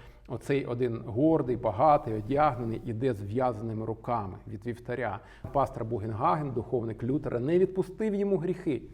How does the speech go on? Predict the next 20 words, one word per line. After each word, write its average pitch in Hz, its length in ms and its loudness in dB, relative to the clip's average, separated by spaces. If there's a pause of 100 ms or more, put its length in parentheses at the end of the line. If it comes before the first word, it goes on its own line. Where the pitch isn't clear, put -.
(100)
Чому? 127 340 -6 (340)
Тому 131 300 -2
що - 240 -4 (100)
не 127 360 -2
простив. - 640 -6 (380)
Але 196 260 8
не 196 160 4
обов'язково 190 580 4
бути 170 300 4
таким 165 340 2
багатим 139 640 4 (260)
матеріально. 139 760 4 (360)
Дуже 202 240 6
часто 190 440 6
люди 151 380 6 (220)
вважають 127 440 2
себе 127 200 0
багатими 123 640 0
власною 123 800 0
праведністю, 117 880 0